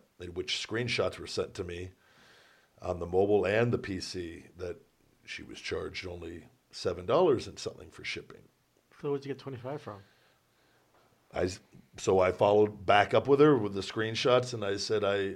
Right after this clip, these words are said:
Speaker 1: I'm very sorry that, you know, that happened. This is what we see on our end of what was, what happened.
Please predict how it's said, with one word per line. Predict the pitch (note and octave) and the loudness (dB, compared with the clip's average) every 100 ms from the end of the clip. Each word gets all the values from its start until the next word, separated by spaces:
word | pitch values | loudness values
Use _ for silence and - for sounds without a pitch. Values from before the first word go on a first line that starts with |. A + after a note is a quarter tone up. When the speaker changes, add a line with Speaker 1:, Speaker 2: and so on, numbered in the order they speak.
| F#2+ | -4
Speaker 1:
I'm | F2+ | -4
very | F2+ F#2+ F#2+ | -2 0 0
sorry | F#2 A2+ G2 G2 F#2+ | 0 2 4 2 0
that, | F#2 F#2 - - | -4 -8 -8 -16
you | F2+ | -12
know, | E2+ | -10
that | E2+ E2+ | -8 -2
happened. | F#2+ A2+ C3+ G2 | 2 2 2 -4
This | F#2 | -6
is | G#2+ | -6
what | F#2 G2 | -4 -4
we | G2 | -4
see | F#2+ - G#2+ | -6 -6 -2
on | F#2+ F#2+ | 0 2
our | A2+ G#2 | 4 4
end | F#2+ F#2 F#2 | 0 -4 -6
of | F2+ E2 | -6 -6
what | F2 - | -6 -4
was, | F2+ F2 E2+ - - _ _ _ | -6 -8 -10 -16 -18 _ _ _
what | F2 E2 | -12 -8
happened. | F2+ D#2+ E2+ G#2 | -6 -8 -8 -14